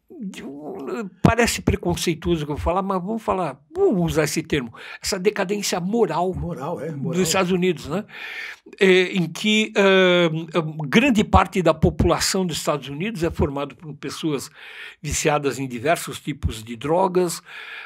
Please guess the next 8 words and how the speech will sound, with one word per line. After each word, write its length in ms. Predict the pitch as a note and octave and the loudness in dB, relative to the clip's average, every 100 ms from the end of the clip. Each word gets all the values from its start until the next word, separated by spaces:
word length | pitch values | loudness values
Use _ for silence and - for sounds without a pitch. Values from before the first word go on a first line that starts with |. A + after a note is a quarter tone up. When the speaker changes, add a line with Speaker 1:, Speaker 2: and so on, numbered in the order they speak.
| - - | -16 0
Speaker 1:
é, 720 | F3 E3 E3+ D#3+ D#3+ D#3 D3+ D3 D3 D3 | 4 6 6 6 6 4 4 0 -4 -4
é, 680 | D#3+ C#3+ C#3+ C#3 C3+ C3+ B2+ C3+ A#2 - - | 0 4 4 4 2 -2 -4 -10 -14 -18 -6
que, 300 | - G3+ F#3+ | 0 2 2
é, 280 | F#3+ F3 D#3+ | 4 6 6
uma 480 | D3+ D#3+ F#3 F3 D#3+ | 4 0 2 4 4
população 680 | - F#3 F#3 E3+ - G3+ F3+ | 4 6 6 6 4 2 2
que 320 | - F#3+ D#3+ C3+ - | 0 -2 -2 -6 0
tá 300 | E3+ E3 | 2 2